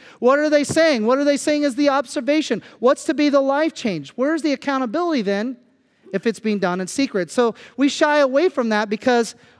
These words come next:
our ministry is called to be in the light, before the people, transparent, and before God as our witness. And then he describes in verse four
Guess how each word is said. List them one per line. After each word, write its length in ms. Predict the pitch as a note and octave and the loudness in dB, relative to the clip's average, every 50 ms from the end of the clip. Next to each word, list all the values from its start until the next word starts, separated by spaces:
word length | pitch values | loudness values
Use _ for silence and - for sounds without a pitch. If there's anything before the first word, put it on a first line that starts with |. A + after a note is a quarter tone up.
| _ _ | _ _
our 280 | - C4 D#4 F4+ F#4 F4 | -6 -2 -2 0 0 0
ministry 460 | D4 B3+ A#3+ A#3 - - - B3 B3 | -2 -2 -2 -2 -4 -4 -4 -4 -4
is 80 | A#3 | -4
called 320 | - - - B3+ B3+ C4 B3+ - | -6 -6 -4 -2 -2 -2 -4 -6
to 60 | C4+ | -4
be 140 | G#3 C#4 C#4 | -2 -2 0
in 120 | C#4+ C#4 | 0 0
the 80 | C#4 C4 | 0 0
light, 500 | B3 B3+ C#4+ D#4+ E4 A#3 - - - - - _ - - _ | 0 -2 -2 -2 -4 -4 -6 -10 -16 -20 -20 _ -20 -8 _
before 460 | - B3 - - C#4 C#4+ D#4+ F4 E4+ | -4 -4 -2 -2 -2 0 0 2 0
the 80 | D#4 C#4+ | 0 -2
people, 500 | - - A#3 G#3+ - - E3 C#3 B2+ - - - _ _ _ - | -2 -2 -4 -4 -4 -4 -6 -6 -6 -10 -16 -20 _ _ _ -12
transparent, 960 | - - D4 E4 E4 E4 - - - - D4+ D#4+ D#4 C4 G3 E3 D3+ - - - - - _ | -4 -2 0 0 0 -2 -4 -4 -4 -2 0 0 0 0 -2 -2 -4 -8 -14 -20 -20 -6 _
and 200 | B3+ B3+ C4 A#3+ | 0 0 0 0
before 420 | B3 A3 - - C4 C4+ C4+ C4+ | -2 -4 -4 -6 -2 0 0 0
God 540 | B3 G3+ A#3+ C4 C4+ A#3 G#3 F#3 F3+ F3+ - | 0 0 0 0 2 2 0 0 -2 -4 -4
as 220 | - F#3+ G3+ G3 G#3 | -2 -2 -2 0 0
our 100 | G3+ G3+ | 0 0
witness. 800 | G#3 A#3+ C#4 A3 G#3 F3 D#3 D3 D3+ - - - - - - _ - - - - - | 0 0 0 0 -2 -6 -8 -8 -10 -12 -14 -16 -18 -20 -20 _ -20 -20 -20 -10 -2
And 160 | - C4 C#4 | 0 2 2
then 140 | C#4+ D4+ D#4+ | 4 2 2
he 160 | D#4+ D#4 D4 | 2 2 0
describes 560 | A3 - C4+ - - - D4 C#4 C#4 C#4 A3+ | 0 -2 -6 -8 -4 -2 0 0 0 0 0
in 100 | C4 B3 | 0 -2
verse 220 | G#3+ C4+ C4 B3 - | 0 0 -2 -2 -4
four 420 | - - D4+ D#4+ D#4 C#4+ C4 B3+ | -6 -4 -2 2 2 2 2 2